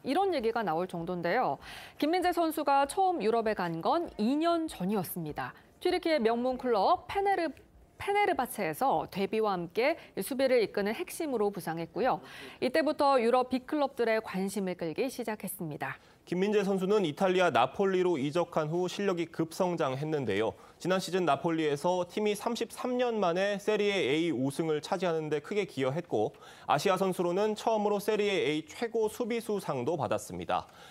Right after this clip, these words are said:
Speaker 2: 매 성장하는 모습을 보이며 유럽 진출 이 년 만에 유럽 최고 명문 중 하나인 바이에른 뮌헨에 입단한 김민재 선수,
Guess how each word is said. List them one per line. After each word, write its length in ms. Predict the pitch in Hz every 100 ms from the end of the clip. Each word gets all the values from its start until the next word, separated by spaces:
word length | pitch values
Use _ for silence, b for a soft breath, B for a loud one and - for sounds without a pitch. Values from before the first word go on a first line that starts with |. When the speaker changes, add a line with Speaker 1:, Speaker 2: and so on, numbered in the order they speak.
| B -
Speaker 2:
매 240 | 190 220
성장하는 500 | 226 226 226 214 214
모습을 320 | 175 190 196
보이며 520 | 190 170 165 175 190 127
유럽 240 | 143 170
진출 380 | - 147 - 156
이 160 | - 135
년 180 | 160 151
만에 460 | 120 127 170 104
유럽 220 | 104 110 -
최고 380 | - 254 233 240
명문 340 | 143 156 170
중 180 | 147 143
하나인 340 | 131 127 160 170
바이에른 520 | - 147 156 151 127
뮌헨에 320 | 131 143 143
입단한 520 | 104 - 143 143 151
김민재 440 | - 151 165 156 139
선수, 420 | 120 107 143